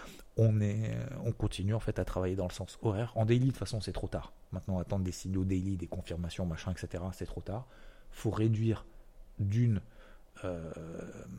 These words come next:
d'un, d'un, d'un seuil, d'un socle, d'un,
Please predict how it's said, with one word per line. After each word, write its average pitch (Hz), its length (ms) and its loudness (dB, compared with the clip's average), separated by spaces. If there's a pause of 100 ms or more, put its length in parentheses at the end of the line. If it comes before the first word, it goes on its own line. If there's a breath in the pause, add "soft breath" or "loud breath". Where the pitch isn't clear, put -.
(460)
d'un, 104 360 4
d'un, 95 400 0
d'un 104 180 0
seuil, 104 460 0
d'un 101 160 -2
socle, 104 420 -4
d'un, 95 360 0